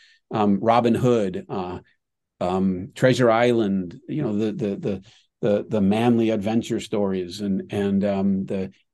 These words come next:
the dream stories about what I can be when I grow up. Um, obviously the, the, you know, Tolkien, how can you not,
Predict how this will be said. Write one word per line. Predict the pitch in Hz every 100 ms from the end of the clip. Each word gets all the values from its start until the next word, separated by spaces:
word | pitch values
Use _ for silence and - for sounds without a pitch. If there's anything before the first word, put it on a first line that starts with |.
| _
the | 123
dream | 110 120 127 127 120
stories | - 107 104 98 98
about | 98 104 104
what | 113
I | 113 110
can | - 104
be | 104
when | 104
I | 104 104
grow | 107 104
up. | 104 95 - _ _ -
Um, | 107 - _ 101 - _ _ -
obviously | 113 101 110 - 107 101
the, | 92 98 -
the, | 104 92 - -
you |
know, | 95
Tolkien, | 95 107 104 104 92
how | 95
can | - 101
you | 104
not, | 107 104